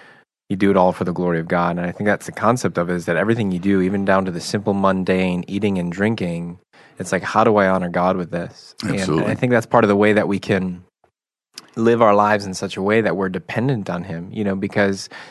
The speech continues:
Speaker 1: you're gonna have days where we're not perfect, where we're not gonna be reading, where we're not gonna be spending time with God, but we need to make sure that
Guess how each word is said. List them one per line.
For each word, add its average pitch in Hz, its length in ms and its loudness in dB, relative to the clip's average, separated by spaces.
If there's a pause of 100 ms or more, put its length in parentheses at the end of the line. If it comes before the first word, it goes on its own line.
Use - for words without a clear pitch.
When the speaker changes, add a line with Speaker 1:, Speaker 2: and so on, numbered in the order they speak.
Speaker 1:
you're 117 100 4
gonna 123 120 6
have 113 100 4
days 113 260 4
where 92 120 2
we're 92 80 4
not 95 180 4
perfect, 90 380 -4
where 92 80 -2
we're 92 80 0
not 98 180 0
gonna 107 100 -2
be 90 120 -2
reading, 87 360 -8
where 92 140 -4
we're 90 80 -2
not 95 120 -2
gonna 104 100 -6
be 95 80 -4
spending 90 380 -6
time 87 180 -6
with 85 120 -10
God, 87 360 -4
but 90 80 -4
we 92 100 -4
need 98 140 -2
to 98 80 -2
make 90 160 -4
sure 104 200 0
that 90 240 2